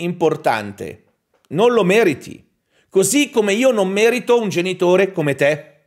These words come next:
Sarebbe stato molto meglio se io fossi stato il figlio di Eddie Guerrero", ricordando così una vecchia storyline nella quale Eddie e Rey si contendevano la paternità di Dominic.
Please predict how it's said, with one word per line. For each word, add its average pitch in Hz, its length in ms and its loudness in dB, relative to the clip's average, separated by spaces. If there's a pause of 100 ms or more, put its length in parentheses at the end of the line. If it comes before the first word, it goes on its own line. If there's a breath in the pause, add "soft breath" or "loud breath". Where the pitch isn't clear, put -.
(680 soft breath)
Sarebbe 202 480 0
stato 202 400 0
molto 175 560 2
meglio 156 640 -2 (200)
se - 220 -2
io 190 200 2
fossi 185 460 0
stato 147 600 -2 (120)
il 185 160 -2
figlio 123 540 -2
di 151 140 0
Eddie 127 180 -2
Guerrero", 107 640 -2 (680 soft breath)
ricordando 160 560 0
così 147 460 -2
una 120 180 -6
vecchia 135 300 -2
storyline 135 680 -2
nella 120 220 -4
quale 117 360 0
Eddie 110 720 -4
e 135 240 0
Rey 135 440 0
si 180 160 -6
contendevano 131 1000 -4
la 139 180 0
paternità 123 720 -2
di 101 100 -8
Dominic. 76 520 -14